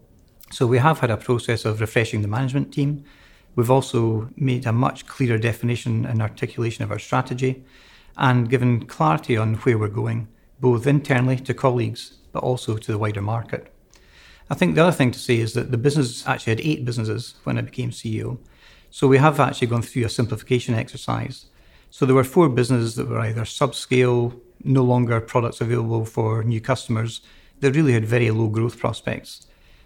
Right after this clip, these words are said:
Um, and my view was that these were actually taking up quite a bit of time and effort, um,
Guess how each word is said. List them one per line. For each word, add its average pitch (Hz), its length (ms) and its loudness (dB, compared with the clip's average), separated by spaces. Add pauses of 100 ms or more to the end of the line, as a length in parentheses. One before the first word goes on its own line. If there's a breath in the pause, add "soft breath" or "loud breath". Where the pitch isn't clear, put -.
(200 soft breath)
Um, 120 300 0
and 135 160 4
my 156 220 6
view 120 200 0
was 113 140 -2
that 131 100 -8
these 127 220 -4
were 117 100 0
actually 120 280 -4
taking 120 180 -2
up - 120 -6
quite 156 160 -2
a 120 40 -2
bit 127 100 -2
of - 120 -10
time 120 320 0
and 113 80 0
effort, 120 560 -6 (100)
um, 117 480 -2